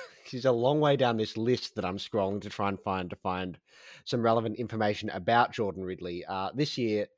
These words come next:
came back round seven, scored eighty-three, seventy-four, eighty, and then the hundred and ten. Um, not entirely sure what role he's playing in the Giants 'cause I don't watch Giants games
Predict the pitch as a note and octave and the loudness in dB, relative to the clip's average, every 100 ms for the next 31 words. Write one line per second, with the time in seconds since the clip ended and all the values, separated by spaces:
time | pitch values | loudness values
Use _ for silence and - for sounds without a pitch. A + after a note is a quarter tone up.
0 | _ _ - D3 C3 A2 G#2 F#2 - G2+ | _ _ -2 0 2 0 -2 -4 -4 -4
1 | F#2+ - G2 - B2 G#2 - F#2+ E2 - | -4 -6 -4 0 0 0 -6 -6 -6 -6
2 | G#2 F#2 - F2 - F#2+ F2 F2+ D2+ F2 | -6 -6 -8 -10 -8 -6 -8 -8 -10 -10
3 | D#2 - A2+ F2 D#2 D2+ - G2+ F2+ E2+ | -10 -10 -10 -10 -14 -14 -8 -6 -6 -8
4 | - _ _ _ _ _ _ _ - G#2 | -14 _ _ _ _ _ _ _ -6 -2
5 | G#2 G2 F#2 E2+ _ _ - F#3 B3 D#3+ | 0 -2 -6 -12 _ _ 0 2 2 -2
6 | D3 E3 D#3+ C#3+ D3 B2+ A#2 A#2+ - G2+ | 2 2 4 2 0 0 2 0 0 -2
7 | G#2 C3+ D3 C#3 - C#3+ C#3 C3+ C#3 D3+ | 0 0 -2 -6 -2 -2 -2 -2 0 -2
8 | C#3 A#2 G#2+ G2 G#2+ G#2 G#2 G2+ - - | -4 -6 -4 -2 -2 -4 -2 -2 -2 -2
9 | F#2 F#2+ - - G2 F#2+ F#2+ - | 2 0 -2 -4 -2 -2 -4 -8